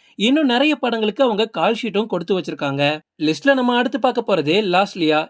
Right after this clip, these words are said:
இலங்கையில பிறந்து வளர்ந்த லாஸ்லியா தமிழ் டி வி சேனல்ல செய்தி வாசிப்பாளரா இருந்ததுக்கு அப்புறமா Bigg Boss சீசன் த்ரீல பங்கேற்கிறதுக்கு இவங்களுக்கு வாய்ப்பு கிடைச்சிச்சு.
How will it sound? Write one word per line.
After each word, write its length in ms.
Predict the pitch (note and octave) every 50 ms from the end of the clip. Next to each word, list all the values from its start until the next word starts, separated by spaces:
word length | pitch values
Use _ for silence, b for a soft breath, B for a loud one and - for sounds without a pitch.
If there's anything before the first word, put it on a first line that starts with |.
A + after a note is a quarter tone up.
| _
இலங்கையில 460 | - F3 G#3+ C4 C#4+ C#4 C4+ B3 A3 G3
பிறந்து 320 | - - D#3+ D#3 D3+ C#3+ D#3+
வளர்ந்த 300 | D3 C#3 C#3+ C#3+ C#3 D3
லாஸ்லியா 540 | C#3 C3 C3+ F3 - - - D3 C3 A#2+ B2+ G3 b b b b b
தமிழ் 300 | - F#3 G#3 B3+ D4 C4+
டி 120 | G#3+ B3+ B3 B3
வி 100 | A#3 G#3+
சேனல்ல 480 | - G#3+ F#3 F3+ E3 D3 C3+ C3+ D#3+ G3
செய்தி 320 | F#3 - F#3 A#3 A#3+ C4 B3+
வாசிப்பாளரா 600 | A3+ G3+ F#3 - G3+ - F3+ E3+ E3+ E3+ E3 D#3+ D3
இருந்ததுக்கு 440 | C#3+ D3 D#3 E3+ E3 D3 D3 - -
அப்புறமா 360 | - - F3 C#3 A#2 A#2+ C#3 F#3 b b b b b -
Bigg 180 | E3+ F#3 G#3 F#3
Boss 200 | G#3+ D4 D4 C4+
சீசன் 340 | - B3 A3 - A3 F#3 D3+
த்ரீல 300 | - G3+ A3 B3 B3 G#3+ A3+
பங்கேற்கிறதுக்கு 680 | - - - F#3+ G#3 A3 G#3 - F#3+ D3+ C#3+ C#3 - F#3+
இவங்களுக்கு 400 | G3 E3+ D#3+ D3 C3+ B2 - F#3 G3
வாய்ப்பு 300 | D#3+ D3 D#3+ F3+ F3 F3
கிடைச்சிச்சு. 460 | - D#3 D3 C3+ - C3+ - D3+ D3